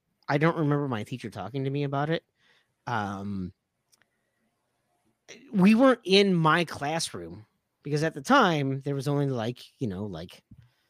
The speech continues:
seven giant T Vs that were on, like, the,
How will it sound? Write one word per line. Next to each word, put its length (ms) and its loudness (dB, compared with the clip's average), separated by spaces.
seven 300 -2
giant 340 -2
T 200 -4
Vs 300 -2
that 120 -6
were 160 -4
on, 240 -2
like, 200 -6
the, 580 -8